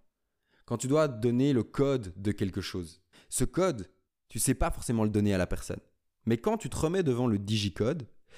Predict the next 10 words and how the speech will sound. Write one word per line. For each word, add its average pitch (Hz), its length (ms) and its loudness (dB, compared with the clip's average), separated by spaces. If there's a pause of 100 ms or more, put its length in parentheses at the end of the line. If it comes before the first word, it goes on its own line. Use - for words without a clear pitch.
(140)
et 110 80 -4
que 104 60 -8
tu 131 160 0
essayes 156 300 2
de 117 160 0
faire 156 420 0
les 107 100 2
numéros 104 460 2
devant 101 220 -4
toi, 101 360 -6